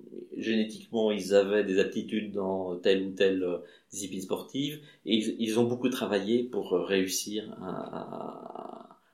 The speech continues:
à réaliser des performances. Donc, euh, chacun va vivre ça d'une façon différente. Et nous, on voit bien ici, hein, euh, le,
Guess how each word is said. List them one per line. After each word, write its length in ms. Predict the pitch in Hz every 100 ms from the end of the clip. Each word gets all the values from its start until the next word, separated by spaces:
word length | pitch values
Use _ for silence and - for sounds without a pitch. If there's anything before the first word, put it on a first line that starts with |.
| _
à 120 | -
réaliser 400 | 95 98 95 98
des 100 | 90
performances. 540 | 90 92 92 87 - - - - - - -
Donc, 260 | - 113 113 - _ _ _ - - _ -
euh, 760 | 107 85 90 - - - - - _ _ _ _ _ _ _ _ _ _ -
chacun 800 | - 139 127 - 120 139 175 - - _
va 220 | - 104 113
vivre 300 | 123 123 113
ça 180 | 110 120
d'une 160 | 113
façon 280 | - 107 107
différente. 480 | 101 - - - -
Et 100 | -
nous, 380 | 104 98 107 131
on 60 |
voit 180 | 143 123
bien 160 | 120 127
ici, 400 | 120 - 131 110
hein, 160 | 101 113
euh, 160 | 92 92 90
le, 140 | -